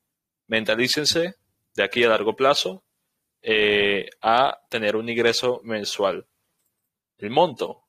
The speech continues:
lo que puedas, lo que puedas. Eh, la división de capital, muy importante, detecta qué tipo de trader eres y cuánto estás dispuesto a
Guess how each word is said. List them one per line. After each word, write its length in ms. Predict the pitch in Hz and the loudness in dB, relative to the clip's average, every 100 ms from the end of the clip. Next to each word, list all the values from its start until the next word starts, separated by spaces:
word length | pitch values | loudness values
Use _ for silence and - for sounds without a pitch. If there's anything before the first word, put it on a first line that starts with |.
| _ | _
lo 200 | 107 110 | -2 0
que 160 | 110 104 | 2 0
puedas, 720 | - 127 110 87 - - - _ _ _ | 2 4 4 2 -6 -10 -12 _ _ _
lo 100 | 101 | -6
que 120 | 98 | -6
puedas. 600 | - 98 - - - - _ _ _ _ _ _ _ | -2 -2 -2 -8 -16 -18 _ _ _ _ _ _ _
Eh, 760 | - 107 104 101 101 98 95 95 95 92 92 - _ _ _ _ _ _ _ _ _ _ _ _ _ _ _ _ | 0 2 2 2 2 2 0 -2 -10 -18 -20 -20 _ _ _ _ _ _ _ _ _ _ _ _ _ _ _ _
la 120 | - 113 | 0 2
división 300 | 117 123 123 | 2 2 0
de 80 | |
capital, 420 | 139 143 139 151 143 | 0 0 2 2 2
muy 140 | 117 | -4
importante, 500 | 113 117 110 101 98 | -2 0 0 0 -2
detecta 380 | 98 107 104 98 | -2 -4 -4 -6
qué 120 | 113 | -8
tipo 220 | 117 120 | -6 -2
de 60 | 117 | -2
trader 360 | - 110 110 | -2 -2 0
eres 480 | 123 151 180 - - _ _ _ _ - | 0 0 -4 -8 -10 _ _ _ _ -4
y 240 | 120 139 | -2 0
cuánto 240 | - 110 113 | 0 -2 0
estás 160 | 120 | -2
dispuesto 640 | 120 117 127 127 - 143 - | -2 0 0 0 -4 -6 -2
a 380 | 113 123 143 | 2 4 2